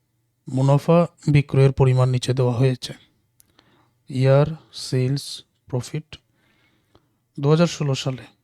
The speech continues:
বিক্রয় বিশ হাজার, প্রফিট দুই হাজার। সতেরো সালে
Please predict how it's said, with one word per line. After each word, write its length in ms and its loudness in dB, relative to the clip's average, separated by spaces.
বিক্রয় 420 2
বিশ 200 0
হাজার, 220 -2
প্রফিট 340 0
দুই 180 0
হাজার। 220 -4
সতেরো 400 0
সালে 280 -6